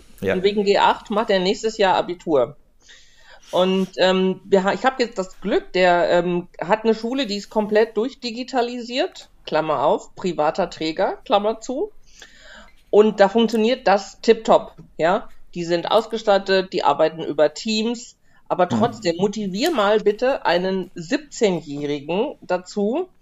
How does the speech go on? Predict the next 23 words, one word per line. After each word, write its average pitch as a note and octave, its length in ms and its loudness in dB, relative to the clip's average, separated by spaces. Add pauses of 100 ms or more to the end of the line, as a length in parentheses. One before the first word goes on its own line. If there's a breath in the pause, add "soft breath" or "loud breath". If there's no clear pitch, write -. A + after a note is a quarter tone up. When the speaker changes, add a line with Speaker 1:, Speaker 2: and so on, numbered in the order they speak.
(460 soft breath)
Speaker 2:
äh, G3 400 8
selber G#3+ 480 4
morgens A3 380 2
aufzustehen F#3+ 800 -2 (460)
und G3 200 2
Speaker 1:
Und G#3+ 120 -2
sich - 120 -6
Speaker 2:
Schule - 100 -2
Speaker 1:
einzuloggen. G#2 440 2
Speaker 2:
zu - 40 -4 (100)
machen D#3+ 220 -6
am D3+ 140 0
Laptop. C#3 460 0
Speaker 1:
Genau, E3+ 140 2
Speaker 2:
Das - 160 0
kannst A#2+ 160 2
Speaker 1:
null. C#3+ 200 8
Speaker 2:
du - 40 -4
sowas F4+ 380 -2
von A#3 320 0
knicken, C4+ 420 -2 (340)
Speaker 1:
Ja. F#2+ 100 0 (140)
Speaker 2:
ja. G3+ 220 0